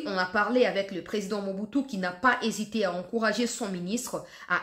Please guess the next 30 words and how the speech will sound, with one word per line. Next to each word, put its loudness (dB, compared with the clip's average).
exprimer 2
la 0
position -2
du -6
gouvernement 0
zaïrois 0
au 4
Conseil -4
de -6
sécurité -8
de -6
l'onu. -8
Le -2
président 0
Mobutu -2
pouvait-il 4
imaginer 0
que -2
tout 2
cela 0
était 0
une 4
gigantesque 0
farce 2
de -8
ses -10
anciens -6
alliés -6
de -6
Washington ? -2